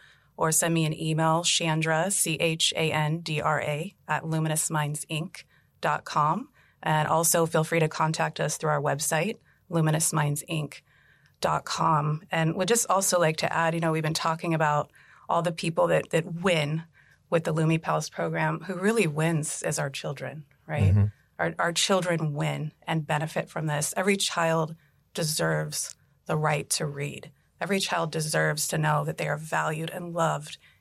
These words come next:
Speaker 1: and cared for and have a positive mentor, role model in their life.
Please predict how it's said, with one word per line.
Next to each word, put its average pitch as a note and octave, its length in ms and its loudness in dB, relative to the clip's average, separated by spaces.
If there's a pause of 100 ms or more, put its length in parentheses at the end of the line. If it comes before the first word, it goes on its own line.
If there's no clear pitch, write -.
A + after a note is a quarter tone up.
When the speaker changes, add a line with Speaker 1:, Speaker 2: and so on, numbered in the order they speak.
Speaker 1:
and D#3+ 120 0
cared D3+ 380 -2
for D3+ 260 -2
and F3 180 -4
have D#3+ 240 -2
a D#3 60 0
positive D#3 540 -4
mentor, D3 480 -6 (500)
role E3 280 4
model D3+ 280 0
in D#3 120 -2
their D3 160 -4
life. - 500 -12